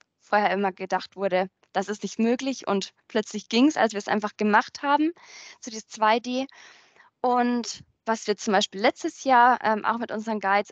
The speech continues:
ausprobiert haben und ja, 'n richtig tolle Erfahrung war, war unser erstes Virtual Reality Event.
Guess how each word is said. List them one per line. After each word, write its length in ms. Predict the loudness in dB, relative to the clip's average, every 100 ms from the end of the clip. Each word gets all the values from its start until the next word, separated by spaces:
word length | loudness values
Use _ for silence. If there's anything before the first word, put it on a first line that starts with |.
| -2
ausprobiert 640 | -4 -4 -14 -10 -10 -6
haben 260 | 0 0 -2
und 540 | -4 -4 -4 -6 -12 _ -4
ja, 360 | 0 0 0 -8 _ -14
'n 140 | -14 _ _ _ _ -14
richtig 480 | -14 -14 -20 -20 _ -8
tolle 260 | -2 2 2
Erfahrung 560 | 0 2 2 2 -2
war, 140 | -4 -2
war 140 | -2
unser 180 | -2 -6
erstes 360 | -8 -8 -10 -4
Virtual 360 | -4 -4 -6
Reality 560 | 2 4 4 0 -6 -6
Event. 340 | 0 2 0